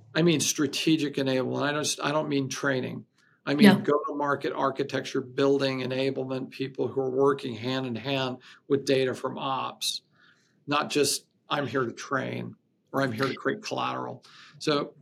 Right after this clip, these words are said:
Speaker 1: when we got strate-, strategic enablement working with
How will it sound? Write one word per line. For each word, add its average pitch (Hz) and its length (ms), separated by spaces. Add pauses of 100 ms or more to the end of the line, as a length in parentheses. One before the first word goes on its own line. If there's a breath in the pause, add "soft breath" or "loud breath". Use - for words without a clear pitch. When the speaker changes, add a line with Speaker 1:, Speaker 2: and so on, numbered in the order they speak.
Speaker 1:
when 156 160
we 156 100
got 151 140
strate-, 151 560
strategic 202 580
enablement 147 680
working 151 460
with 123 260